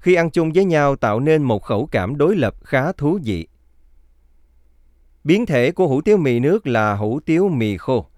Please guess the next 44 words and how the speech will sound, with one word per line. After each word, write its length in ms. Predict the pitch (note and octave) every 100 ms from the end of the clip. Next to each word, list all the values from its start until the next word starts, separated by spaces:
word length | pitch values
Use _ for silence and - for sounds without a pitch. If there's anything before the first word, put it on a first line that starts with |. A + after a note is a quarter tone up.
| _ _ _
với 160 | C3 G3
mì 180 | F3+ C3
riêng 320 | B2 D#3+ D3+
và 100 | A2+
nước 180 | A#2 F#3+
lèo 180 | A#2 F#2+
riêng. 260 | A2 B2+ F2 _ _ _ _ _
Với 140 | - G#3
kiểu 180 | D#3+ F#3+
ăn 160 | F3
này 200 | D3+ C3
thì 140 | B2+ C3
người 160 | C3
bán 220 | B2+ A#2+
sẽ 140 | A#2 D3+
trộn 280 | C3 A2 A2+
dầu 200 | A#2 A2
hào, 380 | A2 G#2+ G2+ -
nước 260 | C#3 G#3
tương, 380 | - D#3+ D#3 C#3+
dầu 160 | A2 G2+
mè 300 | G#2 G2+ F#2+ A2
vào 300 | A#2 A#2+ A#2
tô 200 | D#3 C#3+
hủ 160 | A2
tiếu 180 | B2+ F#3+
mì 200 | C#3+ G2+
đã 140 | G2
trụng, 300 | C3 A2+ F#2+ - _ -
nhưng 220 | D3 D#3
không 280 | - E3 D3
chan 220 | D3 C3+
nước 140 | F3+
lèo. 280 | D3+ G2 E2+ - _ _ _
Còn 180 | D3 D#3
nước 140 | G3+
lèo 180 | C#3+ B2
thì 140 | C3
được 180 | B2 B2+
đựng 260 | A#2+ A2 A#2+
trong 180 | D#3+
một 180 | C3 G2
chén 200 | C#3+ F#3
riêng 280 | D3 C#3+ C3